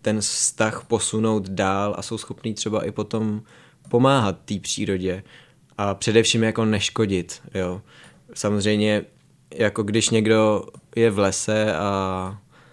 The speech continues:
a odhodí vajgl, tak já vlastně, nebo prostě jakýkoliv jiný odpadek, tak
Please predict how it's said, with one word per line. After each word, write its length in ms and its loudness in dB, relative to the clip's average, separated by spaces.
a 60 -10
odhodí 440 2
vajgl, 400 2
tak 280 -4
já 180 2
vlastně, 500 -2
nebo 240 -2
prostě 380 -8
jakýkoliv 640 -2
jiný 240 0
odpadek, 720 -4
tak 320 -10